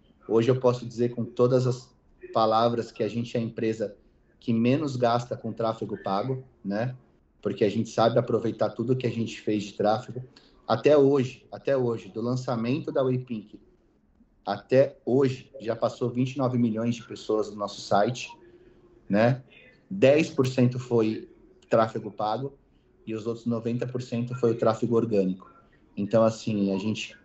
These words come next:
conseguiu até nisso mudar um pouco o mercado, né? Claro, utilizando da, da, da, da imagem da Vi,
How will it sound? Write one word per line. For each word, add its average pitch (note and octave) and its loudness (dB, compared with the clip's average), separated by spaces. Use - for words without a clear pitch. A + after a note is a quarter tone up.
conseguiu B2 4
até B2+ 2
nisso B2+ -2
mudar A#2 0
um B2+ 2
pouco A#2+ -4
o - 0
mercado, A2+ -2
né? A2 -6
Claro, A2 0
utilizando A2+ -2
da, A2 2
da, G2+ -2
da, F2+ -6
da G#2 -4
imagem A2 0
da G2+ 2
Vi, B2+ 2